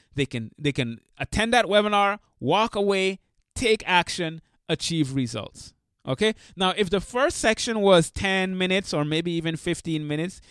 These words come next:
this section should be about thirty minutes, so that now you have about a forty-five minute presentation that was packed with value. Okay? I wanna emphasize that this section, this how section,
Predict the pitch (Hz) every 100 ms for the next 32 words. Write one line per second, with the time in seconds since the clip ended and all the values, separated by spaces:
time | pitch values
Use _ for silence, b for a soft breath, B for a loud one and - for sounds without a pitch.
0 | b b 254 294 - 247 - 254 233 240
1 | 196 202 208 180 180 170 - - 220 214
2 | 208 190 180 151 - - 214 214 - 170
3 | 190 196 170 160 160 147 139 123 - 175
4 | 208 208 - 175 165 160 147 156 151 147
5 | - 156 139 127 135 131 - 143 B B
6 | 160 156 156 156 - - - 214 190 -
7 | - b b - 143 156 151 - - -
8 | 127 139 147 143 135 104 - _ _ _
9 | _ _ _ _ - - 175 262 b b
10 | b b b _ _ _ 123 139 190 202
11 | - 170 190 - 175 160 120 95 101 -
12 | 117 - 123 185 214 - - 190 - 147
13 | 104 117 180 - - - 196 202 202 -
14 | - 180 - - 113